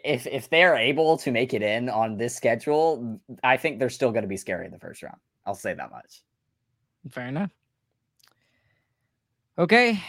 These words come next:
Speaker 2: I, I think we're done. Anything else,
Speaker 1: Uh,
Speaker 2: James?
Speaker 1: do you wanna do biggest winner, biggest loser?
Speaker 2: Oh, I forgot about that. Yeah. Biggest winner, biggest loser, real quick.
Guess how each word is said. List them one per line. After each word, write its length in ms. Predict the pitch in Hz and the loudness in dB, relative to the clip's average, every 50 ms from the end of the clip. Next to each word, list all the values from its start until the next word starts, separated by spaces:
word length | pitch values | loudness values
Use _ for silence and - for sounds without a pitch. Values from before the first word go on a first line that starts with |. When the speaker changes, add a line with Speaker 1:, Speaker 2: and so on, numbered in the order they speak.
| - - | -10 -2
Speaker 2:
I, 100 | 147 156 | -2 -2
I 180 | 151 - 160 151 | -2 -2 -4 -2
think 180 | - 214 214 | -2 -4 -2
we're 120 | 208 185 170 | 0 0 2
done. 360 | 160 185 180 170 160 151 151 147 - - - - - _ _ _ _ _ _ _ | 4 4 4 4 2 0 -4 -8 -12 -20 -20 -20 -20 _ _ _ _ _ _ _
Anything 280 | 139 160 165 170 180 | -4 -2 0 2 2
else, 160 | 185 190 185 185 | 2 2 0 0
Speaker 1:
Uh, 40 | |
Speaker 2:
James? 300 | 214 220 220 220 214 - - | -2 0 0 -2 -4 -6 -12
Speaker 1:
do 100 | - 110 | -10 -6
you 100 | 107 120 120 | -4 -2 0
wanna 220 | 131 131 131 131 | 0 -2 -2 -4
do 160 | 127 135 135 | -2 -2 -2
biggest 340 | 127 135 131 131 131 127 - | 0 0 0 0 0 -2 -6
winner, 220 | 143 139 135 135 131 | -10 -10 -8 -8 -6
biggest 300 | 139 131 131 131 - - | -6 -6 -6 -6 -8 -8
loser? 400 | 147 143 135 147 139 139 135 _ _ _ _ _ _ | -10 -8 -8 -8 -10 -10 -12 _ _ _ _ _ _
Speaker 2:
Oh, 180 | - 190 330 320 | -6 -4 -2 -2
I 80 | 262 214 | -4 -4
forgot 240 | - 277 277 254 | -6 -10 -10 -10
about 200 | - - - - _ | -10 -10 -14 -16 _
that. 180 | - - - _ _ | -16 -18 -18 _ _
Yeah. 200 | 165 180 160 120 123 _ _ _ _ _ _ - | 0 2 2 0 -4 _ _ _ _ _ _ -2
Biggest 240 | 143 185 190 196 180 | 0 2 2 2 2
winner, 160 | 214 208 202 | 4 4 4
biggest 240 | 202 208 185 196 180 | 4 4 2 2 0
loser, 260 | 185 175 143 131 127 | 0 0 0 -2 -2
real 100 | 147 151 | -4 -2
quick. 180 | - 156 135 | -2 -2 -4